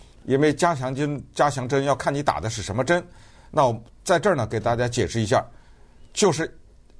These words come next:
啊，辉瑞和 Moderna 呢是打两针，这个呢叫做完成疫苗注射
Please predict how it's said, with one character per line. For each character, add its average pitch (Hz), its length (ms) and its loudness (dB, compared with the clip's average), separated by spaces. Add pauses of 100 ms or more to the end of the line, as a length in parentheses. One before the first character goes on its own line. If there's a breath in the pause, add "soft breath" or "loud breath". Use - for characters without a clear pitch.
(180)
啊， 123 280 4
辉 240 240 2
瑞 247 240 4
和 131 300 -2
Moderna 165 540 0
呢 110 180 -6
是 110 140 -12
打 135 160 -2
两 85 280 -4
针， 151 240 2 (640 soft breath)
这 202 180 4
个 120 120 -2
呢 101 220 -4
叫 127 220 2
做 98 200 -4
完 135 280 2
成 127 280 -6
疫 139 80 -4
苗 104 180 -2
注 117 180 0
射 123 240 0